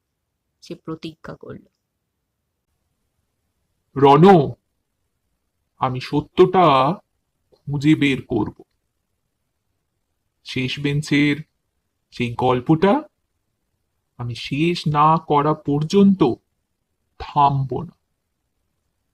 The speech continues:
Speaker 1: রণর কাছে করা এই প্রতিজ্ঞা অর্ণব কিভাবে সম্পূর্ণ করে তা জানতে হলে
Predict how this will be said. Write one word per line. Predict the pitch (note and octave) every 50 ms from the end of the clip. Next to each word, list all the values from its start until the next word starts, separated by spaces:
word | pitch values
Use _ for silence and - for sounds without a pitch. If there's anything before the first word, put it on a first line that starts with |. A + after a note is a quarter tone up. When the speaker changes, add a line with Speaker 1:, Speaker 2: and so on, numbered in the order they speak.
| _ _ _ _ _ _ _ _ _ _ _ _ _ _ _ _ _ _ -
Speaker 1:
রণর | G3+ G3 F#3 F#3+ A3 A#3+ A#3
কাছে | - C4+ C4 C4 C#4+
করা | C4+ - C4+ C4+ C4+ C4+ C4
এই | B3+ B3
প্রতিজ্ঞা | A#3+ - - G3 F3+ - - B3 G#3+ G#3 - A#3+ G#3+ E3+ D3+ C#3 C#3 F3 _ _ _ _ _ _ _ _
অর্ণব | - E3+ E3+ E3+ F3 F3 F3 E3+ _ _
কিভাবে | - F#3 F3 - F#3+ G#3 G#3+ A#3
সম্পূর্ণ | A3+ A#3+ A3 A3 A3 - A#3+ A#3 A#3 B3
করে | A#3+ - A#3+ A#3+ G#3 D#3+ D#3 F#3+ _ _ _ _ _ _ _ _ _ _ _ _ _ _ _
তা | G3 F#3
জানতে | F3+ F#3 E3 E3 E3+ E3 - G3+
হলে | G3+ A#3 A#3 G#3+ F#3 -